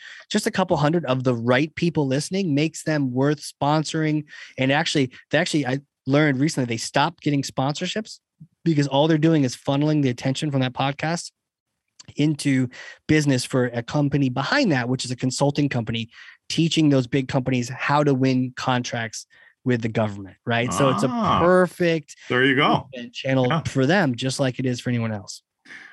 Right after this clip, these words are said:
Speaker 2: Well, exactly. And it's going back to what you said earlier about, like, uh, y-, you know, targeting C I Os. Well, how many C I Os do you need? Right?
Speaker 1: Right, right.
Speaker 2: Like, to be listening to your podcast. I mean, do, do you need a hundred thousand C I Os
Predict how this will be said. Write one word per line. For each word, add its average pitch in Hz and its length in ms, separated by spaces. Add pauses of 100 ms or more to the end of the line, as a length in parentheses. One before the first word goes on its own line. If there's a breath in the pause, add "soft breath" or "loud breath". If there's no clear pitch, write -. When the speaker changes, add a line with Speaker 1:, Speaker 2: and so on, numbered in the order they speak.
(140)
Speaker 2:
Well, 214 280 (120)
exactly. 147 540
And 135 100
it's - 100
going 180 240
back 160 200
to 160 100
what 160 160
you 139 60
said 147 220
earlier 156 420
about, 120 180
like, 123 200
uh, 123 280
y-, 139 140 (120)
you 127 80
know, 120 240
targeting 131 400
C 135 240
I 117 160
Os. 120 260
Well, 107 200
how 127 160
many 139 220
C 127 280
I 117 180
Os 117 240
do 120 140
you 110 60
need? 135 240 (640)
Right? 107 160
Speaker 1:
Right, 269 320 (240)
right. 262 260
Speaker 2:
Like, 101 120
to 120 60
be 120 120
listening 117 340
to 110 60
your 104 100
podcast. 95 600
I 113 40
mean, 107 300
do, 113 120
do 104 140
you 104 60
need 117 140
a 110 60
hundred 120 300
thousand 131 320
C 147 160
I 143 140
Os 165 260